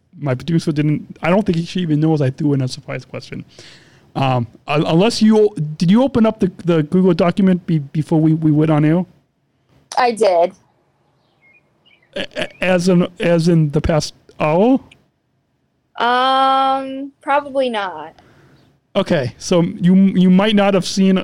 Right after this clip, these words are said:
Speaker 1: another question. There's a second bullet in the Act Three in the, in the third segment, so maybe you didn't see it yet. <laughs> Hopefully not. It'll, uh, it'll, it'll be a surprise.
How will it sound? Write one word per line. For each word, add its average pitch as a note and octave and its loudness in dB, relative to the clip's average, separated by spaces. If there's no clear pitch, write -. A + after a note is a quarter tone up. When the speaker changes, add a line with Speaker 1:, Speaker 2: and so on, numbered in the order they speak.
Speaker 1:
another D#3 2
question. D3+ -2
There's C#3+ 0
a D3 -2
second E3 -2
bullet D3 0
in C3+ 0
the C3 -6
Act C3 -6
Three C3+ -2
in B2+ 0
the, C3+ -2
in C3+ -6
the - -6
third C#3 -2
segment, B2+ -6
so - -6
maybe C#3+ 0
you C#3 2
didn't C3 0
see C3 -2
it A#2 -4
yet. A#2 -6
<laughs> - -2
Hopefully G#3 2
not. D#3+ 0
It'll, E3+ 0
uh, C#4 0
it'll, A2 -2
it'll A3+ 0
be B3+ 2
a G#3+ 2
surprise. E3 -4